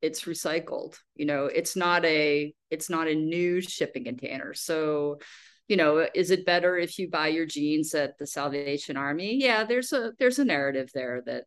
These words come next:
you know, is true. Like, there isn't gonna be, a tree is not gonna fall for Shelley's beach house. Like, you know, it cro-, it was used to,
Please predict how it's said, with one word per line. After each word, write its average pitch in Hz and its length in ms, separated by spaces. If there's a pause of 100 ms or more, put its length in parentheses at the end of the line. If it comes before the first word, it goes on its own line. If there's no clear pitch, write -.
(120)
you 143 120
know, 123 100
is 120 240
true. 123 420
Like, 135 280
there 143 160
isn't 143 280
gonna 139 200
be, 131 480 (120)
a 151 60
tree 151 320
is 143 140
not 131 180
gonna 135 140
fall 127 560
for 131 140
Shelley's 127 420
beach 127 320
house. - 420
Like, - 380 (480)
you 165 100
know, 139 140
it 151 100
cro-, 139 380
it 180 180
was 185 180
used 165 580
to, 156 100